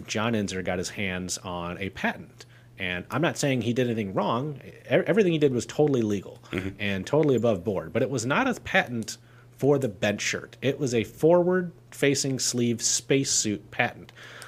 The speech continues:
Speaker 1: When, when we do an episode on the Franz I P F Inzer affair,
Speaker 2: Mm-hmm.
Speaker 1: um,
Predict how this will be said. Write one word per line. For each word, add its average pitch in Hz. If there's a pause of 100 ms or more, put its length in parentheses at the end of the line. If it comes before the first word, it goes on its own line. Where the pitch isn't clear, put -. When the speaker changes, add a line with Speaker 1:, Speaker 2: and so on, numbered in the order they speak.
(280)
Speaker 1:
When, 117 (280)
when 131
we 139
do 139
an 143
episode 127
on 101 (480)
the 107
Franz 117
I 110
P 107
F 98
Inzer 104
affair, 87
Speaker 2:
Mm-hmm. 80
Speaker 1:
um, 95